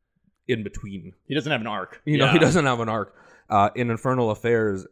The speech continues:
Speaker 1: uh, you literally every five minutes, every time, uh, Andy Lau is on the screen,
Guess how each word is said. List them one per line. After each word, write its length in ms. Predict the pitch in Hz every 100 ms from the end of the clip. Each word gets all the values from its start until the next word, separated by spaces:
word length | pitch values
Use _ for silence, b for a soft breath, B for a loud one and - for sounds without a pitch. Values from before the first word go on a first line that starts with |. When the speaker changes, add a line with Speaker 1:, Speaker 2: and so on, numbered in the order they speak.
| -
Speaker 1:
uh, 40 | 101
you 1160 | 101 101 87 71 - - 82 90 107 113 113 110
literally 460 | 120 120 113 113 107
every 180 | 113 110
five 320 | 107 101 95
minutes, 280 | 101 87 90
every 180 | 95
time, 480 | 101 95 95 92 92 -
uh, 220 | 92 87
Andy 260 | - 92 95
Lau 180 | 95 90
is 80 | 90
on 120 | 87
the 80 | 92
screen, 380 | - 98 90